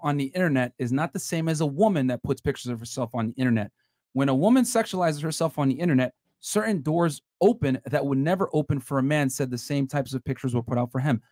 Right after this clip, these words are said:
Men and women don't play by the same set of rules in the world. We're very different. We, you can call that sexist or whatever it is. It's the reality. It's not fair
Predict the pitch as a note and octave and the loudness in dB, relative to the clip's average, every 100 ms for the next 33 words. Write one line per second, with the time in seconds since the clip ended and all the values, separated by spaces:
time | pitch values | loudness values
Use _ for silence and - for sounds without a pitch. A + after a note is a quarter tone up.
0 | _ _ _ B2+ A3+ A3+ G#3 G3 D#3+ E3+ | _ _ _ 2 2 2 0 0 0 -2
1 | - F3 E3 D#3 C#3+ D#3+ D#3 D#3 C3 D3 | 0 0 2 0 0 -2 0 0 0 2
2 | D3 C3 - C#3+ C3 C3+ D#3 A2+ A#2 B2+ | 2 0 0 0 2 4 4 2 2 2
3 | A2 C#3+ G#3 F3 A#2+ G3 - G#2+ - - | 4 4 4 2 -2 -4 -2 -4 -4 -20
4 | _ _ _ _ _ _ _ _ _ C#3+ | _ _ _ _ _ _ _ _ _ 0
5 | G3+ D3+ E3+ F#3+ D3 F3 F3 E3 - A3+ | 2 2 0 0 2 2 2 0 0 -2
6 | - A3 - D#3 D3+ G#3 G#3+ G#3+ F#3+ - | -2 -4 -2 -2 0 0 2 2 0 -6
7 | _ - E3+ - D3+ D3+ E3 C#3 A2+ G#2 | _ -6 -4 -2 0 4 4 4 0 -4
8 | _ - A#3 - C4 A3+ - D4 D3+ F3 | _ 0 0 2 0 0 0 4 4 2